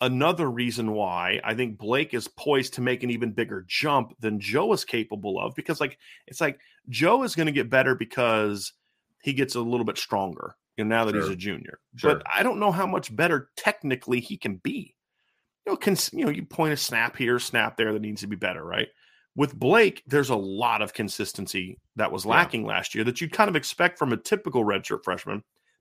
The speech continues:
Speaker 1: Then when you throw in the fact that he missed almost the entire season, meaning he couldn't even practice because of the knee injury, you understand why he was inconsistent last year. But you've got that under your belt.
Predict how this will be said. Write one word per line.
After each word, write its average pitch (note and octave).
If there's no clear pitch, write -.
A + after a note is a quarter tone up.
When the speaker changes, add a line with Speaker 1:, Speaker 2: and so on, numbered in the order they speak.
Speaker 1:
Then F3+
when G3
you E3
throw D3
in C#3
the B2
fact A2
that D#3+
he C#3+
missed D#3+
almost C3+
the B2
entire A#2
season, A2+
meaning C3+
he E3+
couldn't C3
even B2+
practice -
because B2
of A#2
the A2+
knee D3+
injury, F#2+
you E3+
understand D#3+
why A2
he G2+
was F#2+
inconsistent F2+
last -
year. -
But C3
you've C3+
got G#2+
that A#2
under C3
your E3+
belt. -